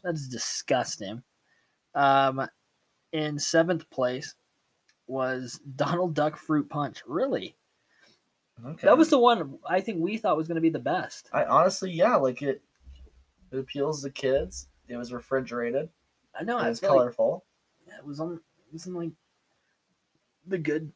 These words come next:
Speaker 1: the good spot. Yeah,
Speaker 2: Yeah,
Speaker 1: the good
Speaker 2: yeah,
Speaker 1: place.
Speaker 2: stuff coming up for you right now? What
Speaker 1: <laughs> Yeah,
Speaker 2: is that?
Speaker 1: kind of, yeah, I was, like, kinda burping.
Speaker 2: God.
Speaker 1: Good talk.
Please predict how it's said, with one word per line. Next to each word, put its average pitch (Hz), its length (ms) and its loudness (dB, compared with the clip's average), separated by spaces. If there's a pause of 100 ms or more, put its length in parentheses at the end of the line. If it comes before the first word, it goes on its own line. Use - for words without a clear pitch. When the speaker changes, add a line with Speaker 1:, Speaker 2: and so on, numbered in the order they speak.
(160)
Speaker 1:
the 139 100 -8
good 139 200 -6
spot. - 380 -10
Yeah, 123 160 0
Speaker 2:
Yeah, 135 180 8
Speaker 1:
the 175 120 2
good 131 80 2
Speaker 2:
yeah, 135 140 6
Speaker 1:
place. 139 160 -4
Speaker 2:
stuff 170 300 4
coming 151 280 6
up 160 180 6
for 185 120 -2
you 185 120 -8
right 175 200 6
now? 202 240 6
What 156 120 8
Speaker 1:
<laughs> - 20 12
Yeah, 170 100 6
Speaker 2:
is 135 60 0
that? 160 240 10
Speaker 1:
kind 254 140 6
of, 208 240 8
yeah, 214 180 10
I 170 40 8
was, 165 120 2
like, 165 160 4
kinda 170 160 2
burping. 165 440 -2 (140)
Speaker 2:
God. 156 440 6
Speaker 1:
Good 180 180 2
talk. 175 300 6